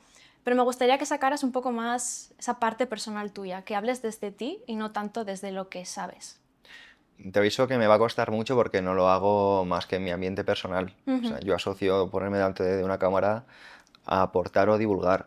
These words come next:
Speaker 1: Claro.
Speaker 2: Hablar de mí considero que no le va a aportar a nadie que,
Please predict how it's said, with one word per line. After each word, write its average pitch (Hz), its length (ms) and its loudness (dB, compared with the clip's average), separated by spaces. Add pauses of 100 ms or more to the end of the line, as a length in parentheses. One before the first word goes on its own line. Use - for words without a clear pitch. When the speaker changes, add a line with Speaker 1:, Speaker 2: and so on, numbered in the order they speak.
(120)
Speaker 1:
Claro. 214 340 -10
Speaker 2:
Hablar - 360 0
de 202 80 -2
mí 104 160 -2
considero 101 420 -2
que 101 80 -4
no 101 100 0
le 101 80 2
va 98 100 4
a - 20 -2
aportar 95 600 -2
a 90 60 -2
nadie 95 380 -2
que, 95 560 -4